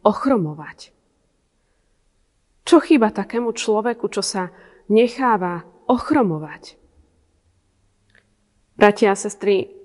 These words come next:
veď mnohí veriaci, a môžeš to byť aj ty, sa nieraz ocitáme v situáciách, že sme presne tam, kde sme nechceli byť.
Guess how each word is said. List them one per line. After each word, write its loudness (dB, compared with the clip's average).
veď -4
mnohí 2
veriaci, -4
a -4
môžeš 0
to -4
byť -2
aj -8
ty, -2
sa -2
nieraz -2
ocitáme -4
v -12
situáciách, -4
že -12
sme -2
presne -2
tam, -4
kde 2
sme -4
nechceli -6
byť. -12